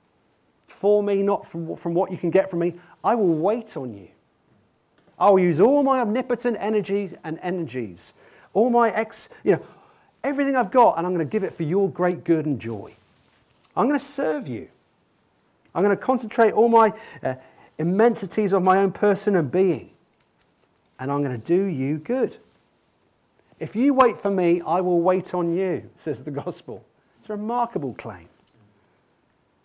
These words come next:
"I will serve you." And you think, "Well, how do we know that?" Because of the cross. Because of the cross, Jesus worked, he girded up his loins, and he set steadfast for Jerusalem, and he went to the cross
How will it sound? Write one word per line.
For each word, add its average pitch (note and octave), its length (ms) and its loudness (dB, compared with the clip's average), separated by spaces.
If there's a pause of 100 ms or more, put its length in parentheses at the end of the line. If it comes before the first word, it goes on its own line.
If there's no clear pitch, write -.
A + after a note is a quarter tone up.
(140)
"I F3 220 6
will F#3 160 2
serve E3 440 4
you." C3 420 -2 (500)
And C#3 100 -8
you C3+ 40 -6
think, C#3+ 120 -6
"Well, B2 100 -8
how F3 120 -2
do F3 80 -2
we D3+ 80 -2
know C#3+ 160 -6
that?" A#2+ 320 -10 (1700)
Because G3+ 260 -6
of F3+ 100 -2
the C#3 60 -6
cross. - 460 -4 (1700)
Because A3 220 -2
of F#3+ 40 -6
the F3+ 80 -2
cross, E3+ 340 -6 (220)
Jesus F#3 560 -2
worked, D3 680 0 (220)
he E3+ 140 -4
girded F3 460 4
up F#3 120 0
his E3 160 2
loins, D#3+ 340 2
and D3 100 -2
he D3 60 0
set - 380 -4
steadfast F3+ 640 0
for F3 80 -2
Jerusalem, E3+ 580 0
and C3 160 -6
he B2 100 -4
went D#3 240 -4
to - 80 -16
the F3 100 -4
cross B2 460 -6